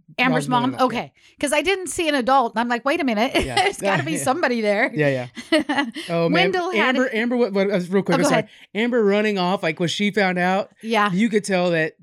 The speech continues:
Speaker 2: that's who she is now. 'Cause we had, we were like, "Oh, man, we're just not quite seeing Amber like she used to be," you know?
Speaker 1: Yeah.
Speaker 2: And now we know why. She
Speaker 1: Yeah.
Speaker 2: is so ecstatic to see those kids. That
Speaker 1: Yeah.
Speaker 2: was, you could tell, like, she's just
Speaker 1: Yeah.
Speaker 2: all about being the mom for those kids. That's really
Speaker 1: Exactly.
Speaker 2: cool.
Speaker 1: Exactly. That, that was so cool.
Speaker 2: Yeah.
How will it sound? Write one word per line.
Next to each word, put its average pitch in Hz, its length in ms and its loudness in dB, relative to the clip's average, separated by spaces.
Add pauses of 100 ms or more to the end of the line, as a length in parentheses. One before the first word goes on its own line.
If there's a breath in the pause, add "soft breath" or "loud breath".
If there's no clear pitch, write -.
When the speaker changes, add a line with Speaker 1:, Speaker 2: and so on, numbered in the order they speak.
Speaker 2:
that's 180 300 0
who 180 80 0
she 160 160 -4
is 147 140 0
now. 151 160 0
'Cause 202 160 -2
we 294 100 2
had, 240 120 2
we 285 100 -2
were 277 100 0
like, 247 220 -2
"Oh, 240 160 -4
man, 262 180 2
we're 254 80 2
just 247 200 0
not 262 180 0
quite 233 280 -2
seeing 196 240 0
Amber 190 280 2
like 170 160 0
she 165 100 -8
used 175 220 -2
to 185 60 -4
be," 185 120 2
you 190 120 2
know? 190 160 2
Speaker 1:
Yeah. 202 200 2 (320 soft breath)
Speaker 2:
And 147 80 -4
now 156 160 2
we 151 80 0
know 135 120 -4
why. 135 200 -2
She 196 220 -2
Speaker 1:
Yeah. 208 100 4
Speaker 2:
is 175 200 -2 (300 soft breath)
so 208 240 -2
ecstatic 214 260 -2
to 196 60 -12
see 202 140 -2
those 196 160 0
kids. 185 480 -2
That - 140 4
Speaker 1:
Yeah. 185 160 4
Speaker 2:
was, 180 80 -2
you 180 80 0
could 196 120 -2
tell, 170 200 2
like, 147 160 -2
she's 196 240 -2
just 165 200 -2
Speaker 1:
Yeah. 170 80 -2
Speaker 2:
all 156 120 2
about 147 240 0
being 143 180 -4
the 139 60 -6
mom 135 200 -6
for 139 80 -14
those 139 140 -4
kids. 180 260 -2
That's 147 160 -4
really 139 180 -4
Speaker 1:
Exactly. 135 40 -6
Speaker 2:
cool. 131 180 -12
Speaker 1:
Exactly. 180 540 -18
That, 214 260 -10
that 202 160 -2
was 180 160 -8
so 170 280 -6
cool. 151 260 -18
Speaker 2:
Yeah. 127 200 -10